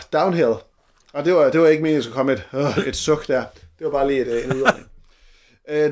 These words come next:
Downhill, den er instrueret af Jim Rash og Nat Faxon. De vandt en, øh,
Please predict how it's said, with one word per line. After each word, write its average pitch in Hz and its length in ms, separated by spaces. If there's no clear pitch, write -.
Downhill, 160 540
den 170 160
er 143 100
instrueret 139 400
af 135 200
Jim 147 160
Rash 139 460
og 117 260
Nat 127 320
Faxon. 120 460
De 139 160
vandt 131 260
en, 113 160
øh, 107 60